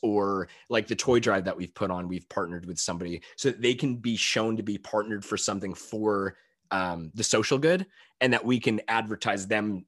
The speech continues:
as a company for doing these kind of things. And then we also wanna be able to get content creators around. Like I said, we have the breath work, but we also wanna be able to have, like,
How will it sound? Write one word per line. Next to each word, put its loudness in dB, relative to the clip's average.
as 2
a -4
company -2
for -2
doing -2
these -4
kind -4
of -8
things. -4
And 2
then 2
we 2
also 2
wanna 2
be 0
able -2
to -2
get -6
content -2
creators -2
around. -2
Like -2
I -2
said, 0
we -4
have -6
the -8
breath -4
work, -10
but -2
we 2
also 2
wanna 0
be 0
able -2
to -4
have, -2
like, -4